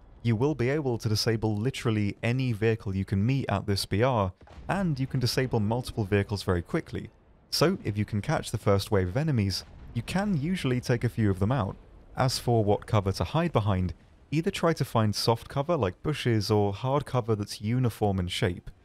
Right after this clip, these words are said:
If you were to hide part of your hull behind a rock and only poke out part of it,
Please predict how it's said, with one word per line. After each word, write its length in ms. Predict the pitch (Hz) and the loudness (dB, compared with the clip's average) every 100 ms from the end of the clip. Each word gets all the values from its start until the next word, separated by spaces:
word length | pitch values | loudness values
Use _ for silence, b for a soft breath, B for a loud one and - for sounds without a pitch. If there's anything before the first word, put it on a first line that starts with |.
| _ - | _ -6
If 120 | 120 | -2
you 80 | 131 | 0
were 160 | 165 | 0
to 120 | - 135 | 0 0
hide 260 | 139 131 | 0 0
part 180 | 120 107 | 0 0
of 100 | 101 | 2
your 100 | 98 | 2
hull 200 | 104 104 | 2 0
behind 300 | 95 101 92 | 2 2 2
a 40 | |
rock 360 | 95 147 151 - | 2 2 0 0
and 220 | 113 104 110 | 0 0 0
only 180 | 101 | 0
poke 300 | 95 101 95 | 2 0 0
out 160 | 92 - | -2 -4
part 300 | - 156 - | -4 -4 0
of 80 | 98 | 0
it, 160 | 92 | 0